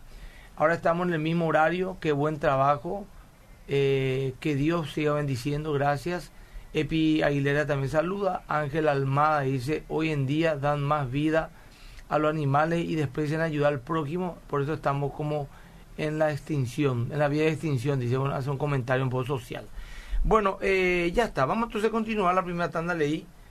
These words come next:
Eh, acá hay muchos mensajes, dice, "Yo creo que Génesis uno al tres", dice Belén, "es la forma en que la, en, en la que verbalmente los padres transmitían la historia de los hijos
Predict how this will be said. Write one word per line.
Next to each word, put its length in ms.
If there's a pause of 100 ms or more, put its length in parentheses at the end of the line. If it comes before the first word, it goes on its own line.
(320)
Eh, 260
acá 200
hay 60
muchos 200
mensajes, 340
dice, 140
"Yo 180
creo 220
que 140
Génesis 400
uno 200
al 160
tres", 300
dice 260
Belén, 400 (680)
"es 140
la 160
forma 460
en 180
que 160
la, 260
en, 260 (300)
en 160
la 120
que 120
verbalmente 600
los 120
padres 400
transmitían 640
la 60
historia 380
de 80
los 240
hijos 400